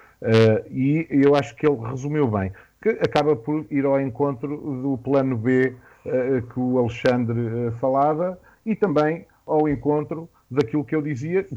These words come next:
apesar de não ter falado na questão legislativa, mas é, é, ela tem que ser, eh, e que, que haja essa possibilidade. Eh, mas, eh, há aqui um senãozinho. É que o que foi veiculado por Rui, Rui Rio e o que foi amplificado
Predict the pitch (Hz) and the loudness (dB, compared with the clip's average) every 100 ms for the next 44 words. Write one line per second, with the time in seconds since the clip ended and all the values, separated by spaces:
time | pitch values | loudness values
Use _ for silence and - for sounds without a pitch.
0 | - - 113 117 123 113 117 123 117 123 | -6 -4 -2 0 0 0 -2 -2 0 0
1 | 120 107 117 117 117 - 127 110 127 117 | 0 0 -4 -6 -6 -2 -2 -2 -6 -6
2 | 123 147 147 185 110 - - 104 - 110 | -6 -6 -8 -8 -8 -8 -8 -8 0 2
3 | 104 92 98 107 104 92 113 - - 123 | 2 0 -4 -2 -4 -2 -6 -6 -6 -2
4 | 147 180 _ _ _ _ _ - 135 135 | -2 -4 _ _ _ _ _ -2 2 4
5 | 139 139 160 156 160 123 160 139 - 156 | 4 2 -2 -6 -6 -2 0 0 0 0
6 | 147 151 151 151 160 - - - 156 143 | 0 0 -2 -2 -8 -8 -14 -8 -6 -4
7 | 160 156 127 113 110 113 - _ _ _ | 0 2 2 0 -4 -10 -14 _ _ _
8 | _ - 131 131 131 127 127 - 196 220 | _ -2 2 4 6 4 0 -8 -4 0
9 | 240 226 233 226 - - 165 - 143 131 | 2 2 0 -4 -10 -6 -6 -4 -6 -6
10 | 120 147 147 151 147 156 156 156 156 143 | -6 -6 -4 -4 -8 -8 -6 -6 -8 -10
11 | - 151 160 120 92 82 73 - _ - | -8 -2 0 0 0 -4 -6 -12 _ -10
12 | 185 - 202 - 226 - 202 185 - 262 | -8 -4 -4 -2 -6 -4 -2 -2 -2 0
13 | 247 160 165 127 143 120 90 - 123 120 | 0 4 2 2 2 2 2 -4 -6 -2
14 | 131 95 117 117 80 85 78 78 135 139 | 0 0 0 0 0 -4 -4 -6 -6 -6
15 | 131 214 226 185 123 143 117 - 117 208 | -2 2 4 2 0 -2 -4 -4 -4 2
16 | 233 208 107 76 | 2 2 -2 -6